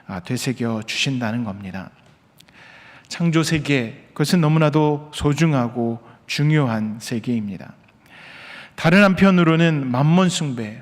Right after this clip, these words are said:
혹은 우리 시대로 말하면 무신론적 유물론이라 허황된 소비주의를 이 기적은 거부를 합니다. 무신론적인 유물론은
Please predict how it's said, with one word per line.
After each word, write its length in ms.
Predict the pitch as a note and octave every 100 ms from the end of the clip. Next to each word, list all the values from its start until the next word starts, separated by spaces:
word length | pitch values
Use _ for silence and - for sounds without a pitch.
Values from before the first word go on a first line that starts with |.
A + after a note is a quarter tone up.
| -
혹은 340 | D#3 E3 D#3 F3
우리 220 | E3 G3+
시대로 380 | - - F3+ F3+
말하면 560 | D#3+ C#3 C3 C#3+ C3+ - - - - -
무신론적 680 | E3 - G#3+ G#3+ G3 G3
유물론이라 800 | E3 F#3 G3 D#3 B2+ B2+ B2 C3 - - - - -
허황된 360 | G3 F#3+ G3
소비주의를 1000 | G#3 - F3+ A#3 G3+ E3+ D3 D3+ C#3+ B2+ D3
이 340 | D#3 D#3 D#3
기적은 760 | - D3+ E3+ D3+ B2 B2 E3+ A#3+
거부를 520 | - C3+ C3+ B2+ B2+
합니다. 580 | C3 D#3 B2 A2 G#2+ A#2+ - _ _ - - - - - - - _ -
무신론적인 680 | C#3+ F3+ E3+ D#3+ D3+ D#3 D#3+
유물론은 720 | D3 D#3+ D#3 C3+ C#3 C#3+